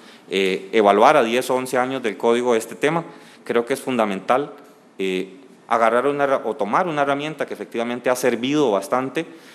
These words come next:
y que requiere ajustes, como cualquier cosa requeriría a partir de unos años, y que podamos, eh, a partir de estos temas, brindar un mejor servicio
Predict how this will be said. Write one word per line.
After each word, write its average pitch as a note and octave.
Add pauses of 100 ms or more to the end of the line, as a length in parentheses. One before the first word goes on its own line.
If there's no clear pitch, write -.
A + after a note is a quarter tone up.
(120)
y G2+
que G#2
requiere B2
ajustes, -
como F#2+
cualquier C3
cosa D#3+
requeriría C3+
a D3
partir C3
de C#3
unos D3
años, F3+
y C#3
que E3+
podamos, A#2+ (420)
eh, G2 (300)
a G#2
partir A#2+
de D3
estos D3+
temas, C3+
brindar G#2+
un A#2+
mejor A2+
servicio G2+